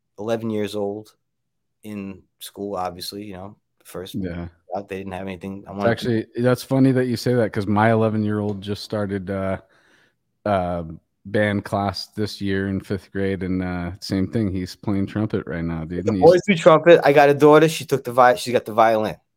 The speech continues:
Speaker 1: All right.
Speaker 2: I, I was, I actually threw that one in the pile. I was like, "You wanna try that one?" But
Speaker 1: Right.
Speaker 2: he's like, "Nah,
Speaker 1: The
Speaker 2: dude, I
Speaker 1: boys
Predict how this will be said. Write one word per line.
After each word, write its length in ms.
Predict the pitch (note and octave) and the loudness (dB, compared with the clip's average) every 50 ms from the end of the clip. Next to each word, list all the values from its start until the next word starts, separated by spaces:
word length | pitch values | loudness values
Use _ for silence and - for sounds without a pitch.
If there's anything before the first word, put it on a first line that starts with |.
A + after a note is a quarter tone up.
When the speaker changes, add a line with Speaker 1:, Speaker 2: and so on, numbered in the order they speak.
| _ - | _ -12
Speaker 1:
All 80 | F2 | -8
right. 180 | F2+ G2+ - A2 | -4 -4 -2 0
Speaker 2:
I, 140 | A2+ C3+ D#3 D3+ - C#2 G2 | 0 0 0 -2 -4 -2 0
I 20 | B2 | 2
was, 180 | C#3+ F3+ D#3+ F3 | 4 4 4 4
I 220 | C3 C3 D3+ F3 | 4 6 8 6
actually 220 | F#3 F3 - E3+ - | 6 6 2 -2 -2
threw 180 | - E3 E3 D#3 | 2 2 4 6
that 200 | E3 D#3 D#3+ D#3+ | 6 6 6 6
one 140 | D#3+ D#3 D#3 | 6 6 6
in 120 | D#3+ D3+ | 6 6
the 80 | D3+ C#3+ | 6 4
pile. 320 | - - D3+ D#3 D3 B2+ | 4 4 4 4 4 4
I 40 | A#2+ | 2
was 140 | A#2+ A2 A#2+ | 2 0 0
like, 160 | A2 G#2+ G#2 | -2 -2 -2
"You 100 | G#2+ G#2+ A2+ | -4 -4 -4
wanna 220 | A#2 B2 B2 B2 | -4 -2 -4 -4
try 240 | A2 - B2 A#2 A#2 | -4 -4 -2 -2 -2
that 220 | A2 A2+ B2 C#3+ | -2 -2 -4 -4
one?" 440 | C#3+ C#3+ D#3 D#3+ D#3+ D#3+ D#3+ D#3 C3+ | -2 -2 0 0 0 0 0 0 -2
But 100 | A#2 G#2 | -2 -2
Speaker 1:
Right. 140 | G2+ A#2+ A2+ | 0 0 -2
Speaker 2:
he's 140 | G2 G2+ - | -2 -4 -8
like, 180 | F2+ E2 - | -10 -10 -6
"Nah, 240 | G2+ G2 G2+ G#2+ G#2 | -6 -4 -2 -2 -2
Speaker 1:
The 60 | F#2+ G2 | -4 -2
Speaker 2:
dude, 100 | F#2+ F3+ | 2 4
I 40 | |
Speaker 1:
boys 40 | F#3+ | 4